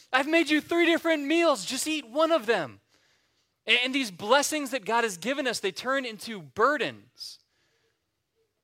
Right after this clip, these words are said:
And, and, and it's like this direct provision, this direct thing that we prayed for. It's this blessing that we would just say, "This was sent by God into my life." But then when our heart and our mind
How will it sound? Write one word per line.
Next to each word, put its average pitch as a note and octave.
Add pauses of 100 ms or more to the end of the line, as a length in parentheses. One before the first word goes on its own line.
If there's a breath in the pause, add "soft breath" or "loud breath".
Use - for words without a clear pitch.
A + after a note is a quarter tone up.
(100)
And, G#3+
and, B3 (100)
and B3
it's B3
like C#4
this A#3
direct C4+
provision, A#3+
this G#3
direct B3+
thing C#4
that C4
we B3
prayed B3+
for. A#3
It's G#3+
this A3+
blessing B3
that A#3
we A#3+
would A#3+
just G3
say, G#3+ (260 loud breath)
"This A3
was B3+
sent B3+
by A#3
God A3+
into G3+
my F3+
life." C3 (2250)
But B2+
then E3+
when G3+
our F3+
heart F#3
and D#3+
our D#3+
mind E3+